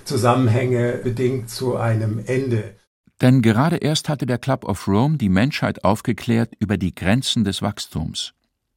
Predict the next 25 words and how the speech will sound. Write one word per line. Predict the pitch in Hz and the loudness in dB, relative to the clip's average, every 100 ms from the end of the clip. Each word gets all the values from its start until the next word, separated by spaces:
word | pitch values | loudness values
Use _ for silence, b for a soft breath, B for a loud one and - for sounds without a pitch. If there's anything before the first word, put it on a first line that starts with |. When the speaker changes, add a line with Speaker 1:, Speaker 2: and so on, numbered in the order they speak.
| _ _ _ B B B - | _ _ _ B B B 2
Speaker 2:
Neunzehnhundertdreiundsiebzig | 127 185 - 160 151 143 117 123 123 107 98 - - 78 - | 4 4 4 2 2 0 4 6 6 4 0 -2 -6 -4 -2
bereitete | 85 113 - 117 117 | 2 2 2 0 0
die | - - | 0 0
erste | 110 123 - | 0 0 -2
Ölkrise | - 123 123 - 101 80 82 | 2 4 4 0 -2 0 0
dem | 73 78 | 0 0
Optimismus | 82 - 90 90 - - 87 | -2 -2 2 2 2 0 -2
ein | - 104 | 0 2
Ende. | 95 85 - - _ _ _ _ _ b b b b | 2 0 -2 -12 _ _ _ _ _ b b b b
Neunzehnhundertsechsundsiebzig | 92 95 95 95 92 87 - 143 - 101 85 92 - 117 - - b b - | 2 6 6 4 4 4 2 -2 2 2 2 0 0 -2 -2 -10 b b 0
kehrte | 131 143 127 | 2 4 4
die | 110 | 6
Massenarbeitslosigkeit | 113 143 - - 78 76 - 85 78 - 82 78 | 6 6 2 2 0 -2 0 0 0 -2 -4 -2
zurück. | 90 76 - - _ _ _ _ _ B B B B | -2 -2 -6 -12 _ _ _ _ _ B B B B
Und | 135 139 | 2 6
um | 139 | 6
neunzehnhundertachtzig | 135 151 147 135 120 113 131 147 - 160 - | 6 6 4 6 6 4 0 0 -2 -4 -2
zog | - 156 - - | -2 -2 -2 0
eine | 110 101 | 4 6
neue | 101 143 143 | 4 4 0
politische | - 98 117 107 - - | 0 0 0 -2 -4 0
Eiszeit | 90 92 - 87 82 | 0 0 0 -2 0
herauf | 90 80 80 87 | 0 2 2 0
zwischen | - 82 76 - | -6 -6 -6 -4
Ost | - 82 - - | -2 -2 -4 -6